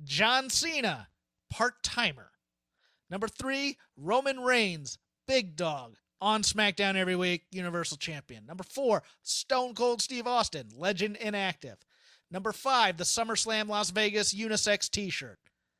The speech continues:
Not a talent. Number six, Alexa Bliss, who has been given the Fiend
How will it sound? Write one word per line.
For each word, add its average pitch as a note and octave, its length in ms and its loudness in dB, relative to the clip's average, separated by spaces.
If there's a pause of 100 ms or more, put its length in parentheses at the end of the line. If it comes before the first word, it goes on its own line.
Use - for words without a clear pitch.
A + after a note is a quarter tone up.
(120)
Not E3+ 260 -2
a G#3 40 -2
talent. E3 480 -4 (480)
Number F#3+ 140 -8
six, - 420 0
Alexa A3 360 0
Bliss, G3+ 680 0 (1200)
who A#3 180 -2
has A#3 140 -2
been C#4 280 -8
given B3+ 460 4 (840)
the F#3+ 420 0
Fiend G#3 640 -2